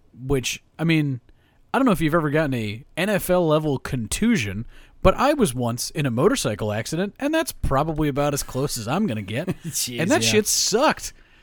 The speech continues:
Speaker 1: So I can't imagine Matt Stafford's having a great day, but it, it didn't seem to affect his play, and he did Matt Stafford shit in the fourth quarter, or sorry, not the fourth quarter, but in overtime, and got him this win. So
Speaker 2: Yep.
Speaker 1: two and two, way better than I thought the Rams would be,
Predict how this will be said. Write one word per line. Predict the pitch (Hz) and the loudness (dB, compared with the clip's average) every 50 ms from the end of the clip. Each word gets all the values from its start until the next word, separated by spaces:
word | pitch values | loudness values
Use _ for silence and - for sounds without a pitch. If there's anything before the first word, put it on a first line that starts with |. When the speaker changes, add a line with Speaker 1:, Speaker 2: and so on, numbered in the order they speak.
| _ _ | _ _
Speaker 1:
So | - - - 160 151 151 151 151 147 - | -12 -4 0 2 4 6 6 6 4 2
I | 127 156 | 0 -4
can't | 151 - 220 247 240 | -2 0 0 2 2
imagine | 202 196 202 190 196 175 | 2 2 2 2 2 0
Matt | 165 165 170 - | 0 0 -2 -2
Stafford's | - 180 165 160 160 147 | -2 -2 -2 -2 -2 -2
having | 160 151 147 135 | -2 -2 -2 -2
a | 120 | -4
great | 110 117 135 165 190 - | -4 -2 0 0 0 0
day, | - 123 120 135 | 0 -2 -2 -2
but | 135 139 143 | -2 -4 -4
it, | 139 - _ | -6 -6 _
it | 139 135 131 | -8 -4 -2
didn't | 165 180 196 | 0 0 0
seem | 180 - 185 180 | 0 0 0 2
to | 175 165 | 2 2
affect | 143 - - 147 147 - - | 2 2 0 -2 -2 -2 -4
his | 143 - | -6 -2
play, | - - 117 113 117 139 170 | 0 0 0 0 0 -2 -2
and | 151 123 135 135 139 139 - - - - - - _ _ | -2 -2 -2 -2 -2 -4 -6 -10 -18 -20 -20 -20 _ _
he | - 143 | -2 2
did | 147 175 170 147 | 4 4 4 4
Matt | 147 143 156 - | 2 2 0 0
Stafford | - - 151 139 139 - 165 147 - | -2 -2 0 0 0 -2 -2 -4 -2
shit | - 151 156 - - _ - | -2 -2 -2 -2 -4 _ -10
in | - 143 143 147 151 156 156 151 | -6 -4 -2 -2 -2 -2 -2 -2
the | 139 131 | -4 -4
fourth | - 151 151 147 - | -2 -2 -2 -2 0
quarter, | - 156 156 156 147 | 0 2 2 2 2
or | 135 143 139 | 0 0 0
sorry, | - 160 139 135 | 0 -2 -2 0
not | 143 139 | -2 -2
the | 127 | -2
fourth | - 151 143 135 - | -2 -4 -4 -4 -2
quarter, | - 143 143 139 | -2 -2 -2 0
but | 131 123 123 | -2 -2 -2
in | 127 127 127 123 - - - _ _ - _ _ _ | -2 -2 -4 -4 -8 -10 -18 _ _ -20 _ _ _
overtime, | - 156 180 175 139 - 127 131 156 170 165 | 0 2 2 2 0 0 0 0 0 0 0
and | 165 165 165 147 - | 0 0 -2 -2 0
got | 151 156 180 | 0 0 2
him | 185 | 2
this | 175 165 - | 0 0 0
win. | 147 175 214 185 101 - | 0 0 0 -2 -4 -6
So | - - 113 107 107 - - - - - | -6 -6 -4 -4 -6 -6 -10 -18 -16 -10
Speaker 2:
Yep. | 110 107 98 - - - | -6 -6 -6 -4 0 6
Speaker 1:
two | - 233 262 | 8 8 8
and | 254 - | 8 6
two, | - 240 226 220 | 2 0 0 0
way | 190 151 165 202 220 | 0 4 6 8 8
better | 220 202 208 196 196 | 8 6 4 4 4
than | 185 185 | 2 2
I | 175 165 | 2 2
thought | - 170 160 147 - | 4 4 4 4 4
the | 147 | 2
Rams | 135 135 135 135 127 123 | 2 2 2 0 -2 -2
would | 110 101 | -4 -4
be, | 110 95 90 87 | -4 -6 -6 -8